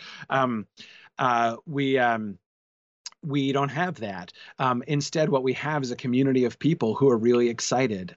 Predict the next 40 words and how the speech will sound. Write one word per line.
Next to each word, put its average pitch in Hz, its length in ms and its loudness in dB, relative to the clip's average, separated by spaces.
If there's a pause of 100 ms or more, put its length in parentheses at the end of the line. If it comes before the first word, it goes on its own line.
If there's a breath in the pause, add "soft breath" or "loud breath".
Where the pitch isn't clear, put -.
about 117 580 -2
building 135 320 2
something 123 360 0
new, 127 320 4
about 139 460 2
using 160 300 6
the 139 60 2
metaphor 135 380 2
that 120 100 0
I 120 100 2
often 120 260 2
use, 123 220 2
hitting 139 220 2
the 127 80 0
reset 135 400 0
button 110 280 -2
on 110 100 -2
higher 113 260 0
education 113 580 -4 (320 loud breath)
and 120 200 -2
saying, 113 420 0
"Okay, 117 400 -2 (600 loud breath)
how 156 320 0
can 151 260 -2
we 135 160 2
rethink 117 480 -4 (100)
a - 80 -4
lot 117 200 2
of 110 40 -4
this 113 140 -6
stuff? 101 240 -6
How 160 220 0
can 180 160 2
we 170 120 4
set 143 280 0
up 139 120 -2
a 120 80 0
new 131 360 4
higher 123 320 0
education 120 680 0